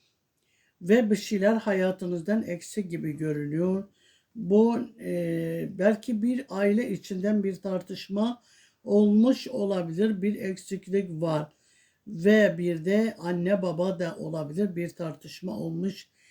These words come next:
aranızda olmuş olabilir. Bu ne? Bir de, e, bir, e,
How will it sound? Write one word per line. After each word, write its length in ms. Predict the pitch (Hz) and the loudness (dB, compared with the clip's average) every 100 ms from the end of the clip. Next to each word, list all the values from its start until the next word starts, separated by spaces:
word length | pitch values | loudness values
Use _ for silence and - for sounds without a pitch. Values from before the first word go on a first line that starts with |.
| _ _ - | _ _ -4
aranızda 760 | 196 220 208 190 165 165 202 | 2 4 4 2 -2 -2 -2
olmuş 540 | - 180 170 185 180 - | -2 -4 -2 -4 -4 -8
olabilir. 680 | 170 165 151 151 202 180 | -6 -4 -4 -2 -2 -2
Bu 140 | 165 160 | -2 -2
ne? 260 | 151 147 - - _ _ _ _ _ _ _ _ _ _ _ _ _ _ _ _ _ _ - | -2 -6 -10 -16 _ _ _ _ _ _ _ _ _ _ _ _ _ _ _ _ _ _ -8
Bir 460 | 160 226 254 190 | 2 4 6 4
de, 320 | 196 247 285 - _ _ _ 170 165 160 156 _ _ 185 | 6 4 2 -4 _ _ _ -20 -18 -16 -18 _ _ -4
e, 140 | 220 208 196 185 185 185 165 160 - | 2 4 4 2 2 0 -2 -8 0
bir, 420 | 214 339 277 196 | 2 2 0 2
e, 840 | 196 190 185 185 180 185 180 180 | 2 4 2 2 0 0 -4 -8